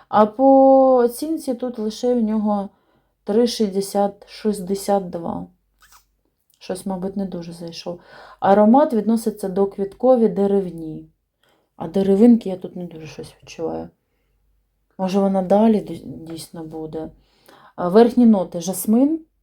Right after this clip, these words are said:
середні ноти бензоїн і рис, і базові ноти амбра, ваніль, мускус. Така маленька пірамідка.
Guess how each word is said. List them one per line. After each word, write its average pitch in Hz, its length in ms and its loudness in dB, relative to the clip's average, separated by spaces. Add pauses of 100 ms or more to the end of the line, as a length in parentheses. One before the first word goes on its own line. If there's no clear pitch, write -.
(580)
середні 214 520 4
ноти 185 300 -6
бензоїн 190 680 -2
і 190 120 -8
рис, - 480 -2 (320)
і 185 40 -12
базові 220 460 4
ноти 208 440 -2
амбра, 214 400 0
ваніль, 175 420 -4
мускус. - 720 -14 (460)
Така 165 380 -4 (120)
маленька 170 560 0
пірамідка. 196 760 -2